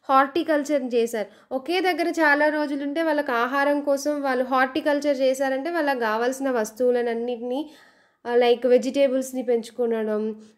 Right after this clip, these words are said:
అలా స్టార్ట్ చేశారు. ప్రిమిటివ్ కల్టివేషన్ స్టార్ట్ అయింది. ప్రిమిటివ్ కల్టివేషన్ అంటే ఏంటి అంటే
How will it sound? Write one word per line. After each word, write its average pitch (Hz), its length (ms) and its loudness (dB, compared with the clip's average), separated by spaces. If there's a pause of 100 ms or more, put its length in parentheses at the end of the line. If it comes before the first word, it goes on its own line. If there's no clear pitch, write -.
అలా 240 180 2
స్టార్ట్ 226 440 0
చేశారు. 226 420 0
ప్రిమిటివ్ 359 600 2
కల్టివేషన్ 262 580 2
స్టార్ట్ 233 360 -2
అయింది. 180 260 -6
ప్రిమిటివ్ 285 500 -4
కల్టివేషన్ 277 580 -2
అంటే 262 240 -2
ఏంటి 262 440 0
అంటే 240 420 -4